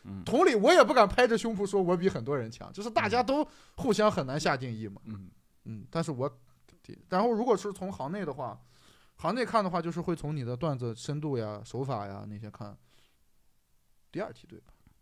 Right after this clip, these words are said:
Speaker 1: 第二梯队。
Speaker 2: 也不弱。嗯。我可以跟你说第一梯队有谁。
Speaker 1: 嗯。
Speaker 2: 第一梯队有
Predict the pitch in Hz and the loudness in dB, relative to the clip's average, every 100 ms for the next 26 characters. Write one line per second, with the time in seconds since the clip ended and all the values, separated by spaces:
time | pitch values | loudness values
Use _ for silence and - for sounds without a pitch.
0 | _ - 147 123 92 101 98 135 226 - | _ -14 -6 -6 -8 -14 -12 -8 -8 -12
1 | _ _ _ 123 - - - - - _ | _ _ _ -20 -20 -20 -20 -20 -20 _
2 | _ _ _ - - _ - 147 208 190 | _ _ _ -20 -20 _ -8 -2 0 0
3 | 180 170 160 160 160 156 113 110 - - | -4 -6 -6 -8 -6 -6 -8 -10 -20 -14
4 | 107 101 78 _ _ _ _ _ _ - | -12 -12 -14 _ _ _ _ _ _ -12
5 | 135 139 151 143 127 117 110 107 104 | -10 -6 -2 -2 -2 -4 -6 -6 -10